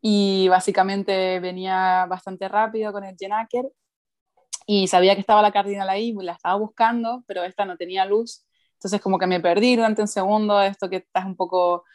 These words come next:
desubicado, de repente te entra una racha, ya no sabes muy bien a dónde estás yendo y, y me la comí de pleno. Pero en el momento que te chocas, bueno, me choqué, dije, "Hostia",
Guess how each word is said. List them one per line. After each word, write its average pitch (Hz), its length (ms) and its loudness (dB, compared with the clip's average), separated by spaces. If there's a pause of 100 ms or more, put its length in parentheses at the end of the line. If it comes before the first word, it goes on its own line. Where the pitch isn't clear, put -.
(160)
desubicado, 185 680 4
de 185 100 0
repente 185 640 -6
te 180 80 -6
entra 180 240 -6
una 180 160 2
racha, 185 300 2
ya 180 100 -4
no 180 60 -6
sabes 196 180 -2
muy 180 160 -6
bien 185 140 -6
a 175 80 -4
dónde 180 180 -10
estás 202 220 -8
yendo 208 420 -4
y, - 260 -20
y 165 140 -16
me 160 100 -12
la 156 120 -6
comí 170 200 -8
de 175 140 0
pleno. 165 380 -6 (920)
Pero 180 580 2
en - 460 -8
el 196 60 0
momento 196 300 -2
que 226 100 0
te 226 120 0
chocas, 240 400 0
bueno, 202 300 -2 (320)
me 185 120 -8
choqué, 220 440 0
dije, 190 520 -10
"Hostia", 285 840 2